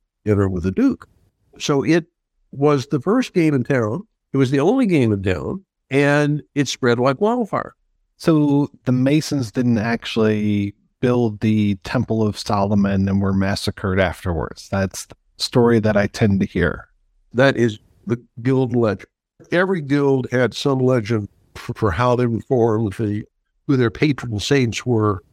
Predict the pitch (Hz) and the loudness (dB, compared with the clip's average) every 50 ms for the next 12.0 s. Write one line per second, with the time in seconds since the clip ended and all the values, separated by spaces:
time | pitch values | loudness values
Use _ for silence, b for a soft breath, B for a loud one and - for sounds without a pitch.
0 | _ _ _ _ _ _ _ - 180 208 220 226 214 180 170 156 151 147 139 139 | _ _ _ _ _ _ _ -2 0 0 0 2 0 0 0 0 0 0 0 0
1 | 139 143 143 135 131 120 - _ - - 139 147 131 - - 143 123 120 - 135 | 0 0 0 -2 -2 -4 -8 _ -4 0 0 0 0 0 -2 -2 -4 -2 0 0
2 | 127 120 107 107 104 120 113 113 101 - - _ _ _ - - 196 196 190 160 | 0 0 -2 0 0 2 2 2 2 -2 -6 _ _ _ -2 0 2 2 2 0
3 | - - - 131 127 131 127 127 120 113 104 87 - - 113 95 78 71 - - | -2 -4 -2 0 0 2 2 2 2 0 -2 -2 -2 -2 0 0 0 -2 -6 -14
4 | - _ _ _ _ _ _ _ _ _ 151 175 160 151 160 156 143 143 131 131 | -20 _ _ _ _ _ _ _ _ _ -2 -2 0 2 0 2 2 2 0 0
5 | 127 - 131 120 - 120 110 104 - - 180 175 170 160 156 143 - - 151 143 | 0 -4 -8 -4 -2 -2 -2 -2 -2 0 0 0 0 0 -2 -2 -2 0 0 0
6 | 127 123 131 123 120 120 117 107 80 - - _ _ _ _ _ - _ _ _ | 0 0 -2 -2 0 2 2 2 0 -2 -6 _ _ _ _ _ -20 _ _ _
7 | _ _ _ _ _ _ - 131 147 160 147 139 139 139 131 120 127 123 120 120 | _ _ _ _ _ _ -4 -2 0 0 2 2 2 2 2 2 2 2 2 2
8 | 113 - _ - - 127 120 117 - _ _ _ _ _ _ _ _ - 226 220 | 0 -4 _ -4 -2 -2 -2 -2 -4 _ _ _ _ _ _ _ _ 0 0 2
9 | 185 165 135 127 127 120 98 - - 170 143 101 92 107 131 170 190 170 156 147 | 2 2 2 2 2 0 -2 -2 -2 -2 -2 0 -2 -2 0 0 0 2 0 0
10 | 143 131 131 127 127 120 - _ 117 - - 131 127 120 120 120 113 110 113 113 | 0 0 0 0 0 -2 -4 _ -8 -6 -2 0 2 2 2 2 0 0 -2 -2
11 | 107 110 135 131 120 120 117 110 110 113 113 107 98 - - - 131 120 104 101 | 0 0 0 0 2 0 0 0 2 2 0 0 -2 -4 -6 -4 -4 -4 -4 -6